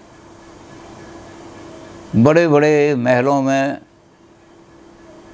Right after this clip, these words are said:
शिव की आराधना की बड़ी-बड़ी मूर्तियां, श्रृंगार किए हुए लगे होंगे। शिव की सारी पंचायत बैठी होगी, पार्वती हैं,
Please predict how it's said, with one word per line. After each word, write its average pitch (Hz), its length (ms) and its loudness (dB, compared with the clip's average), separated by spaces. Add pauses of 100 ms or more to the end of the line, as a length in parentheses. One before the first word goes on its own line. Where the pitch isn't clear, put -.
(520)
शिव 139 240 2
की 135 120 2
आराधना 127 460 2
की 123 120 -4
बड़ी-बड़ी 123 440 -2
मूर्तियां, 123 560 -2
श्रृंगार 120 460 0
किए 123 160 -8
हुए 120 100 -2
लगे 120 200 -4
होंगे। 123 380 -6 (840)
शिव 131 140 2
की 131 180 0
सारी 127 340 0
पंचायत 120 520 0
बैठी 117 360 -4
होगी, 120 280 -2
पार्वती 113 600 -2
हैं, 110 600 -6